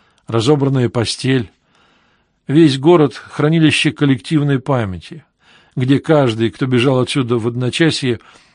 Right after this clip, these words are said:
оставил в залог свои воспоминания. Альбомы с фотографиями, милые, дорогие сердцу вещи, семейные реликвии — все в ожидании возвращения, которое никогда не наступит.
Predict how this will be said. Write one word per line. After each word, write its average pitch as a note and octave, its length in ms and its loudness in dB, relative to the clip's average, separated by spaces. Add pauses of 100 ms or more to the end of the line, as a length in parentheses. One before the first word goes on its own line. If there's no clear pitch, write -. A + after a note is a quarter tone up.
(240)
оставил D#3 460 2
в A#2+ 80 0
залог C#3+ 380 0
свои C3+ 280 -2
воспоминания. A2+ 920 -6 (720)
Альбомы B2 460 -2
с - 60 -8
фотографиями, C3+ 880 -4 (640)
милые, C#3 480 2
дорогие C3+ 420 0
сердцу A#2+ 460 -2
вещи, B2 680 -2
семейные C#3+ 500 0
реликвии — B2 680 -2 (540)
все E3 460 2
в B2 120 -2
ожидании C#3 560 0
возвращения, A#2+ 1000 -4 (800)
которое C#3 420 2
никогда C3 560 0
не A#2+ 100 -2
наступит. - 680 -10